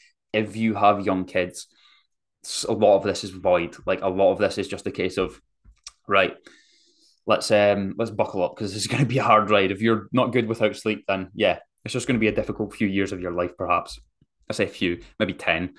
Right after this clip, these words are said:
Um, <clears throat> so, yeah, we know for a fact that anything under seven hours is associated with, r-, like, uh,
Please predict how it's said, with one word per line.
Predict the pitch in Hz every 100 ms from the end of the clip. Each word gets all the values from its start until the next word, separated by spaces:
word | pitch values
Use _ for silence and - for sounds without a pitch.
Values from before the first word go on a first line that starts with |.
| - - -
Um, | - 107 104 104 101 - _ _ _ _ _ _ _ _ _ _ -
<clears throat> | 190 175 - -
so, | - 170 107 - - 131
yeah, | 147 107 - _ _ _ _ _
we | 117 117 175
know | 147 147 135 113
for | - 117
a | 104
fact | - 107 - _
that | 107 -
anything | 120 131 131 123 -
under | 120 113 113
seven | - 113 107
hours | 104 104 98 92 -
is | 107 104 98
associated | 107 113 107 107 95 101 95
with, | 98 95 - _ _ _ _ _ _ _ -
r-, | 107 107 110 _ _ -
like, | 113 98 - _ _ _ _ -
uh, | 104 95 92